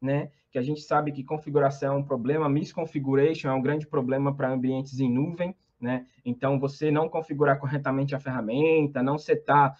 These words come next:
as configurações de segurança também é um problema grave, né? E, e o terceiro lugar ali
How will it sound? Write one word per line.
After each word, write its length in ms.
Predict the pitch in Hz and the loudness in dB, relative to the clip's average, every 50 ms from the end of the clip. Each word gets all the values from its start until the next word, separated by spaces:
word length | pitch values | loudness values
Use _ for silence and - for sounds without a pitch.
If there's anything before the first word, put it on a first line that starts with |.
| _ _ _ | _ _ _
as 120 | - 120 | -10 -10
configurações 640 | - - 151 147 - 135 143 139 135 135 135 135 135 | -6 -6 -6 -6 -2 2 4 4 4 2 0 -4 -4
de 60 | 131 | -4
segurança 640 | 135 - 139 131 127 123 117 123 139 151 151 - 151 | -4 -6 -6 -4 -2 0 0 2 0 0 -4 -6 -12
também 500 | - - 143 135 123 127 135 151 160 - - _ _ _ _ | -4 -2 0 0 2 2 2 2 2 0 -6 _ _ _ _
é 80 | - 135 | -4 -4
um 80 | 139 | -2
problema 460 | 135 143 139 123 120 127 135 127 127 | 0 0 0 2 2 2 2 2 2
grave, 480 | 117 110 107 113 131 151 160 - 226 233 - _ _ _ _ | 0 2 2 2 2 2 0 -2 -6 -10 -12 _ _ _ _
né? 280 | - 135 135 151 165 - _ _ _ _ _ | -6 -4 -4 -4 -4 -6 _ _ _ _ _
E, 160 | - 180 214 - _ _ _ - | -8 -8 -8 -8 _ _ _ -10
e 120 | 151 175 | -6 -4
o 80 | 175 180 | -4 -2
terceiro 440 | 175 202 190 196 - 202 190 190 | 0 0 0 2 2 2 2 2
lugar 400 | 190 185 180 156 156 156 156 160 | 2 2 4 4 6 6 8 6
ali 340 | 160 156 147 156 175 208 - | 6 6 4 0 -2 -4 -10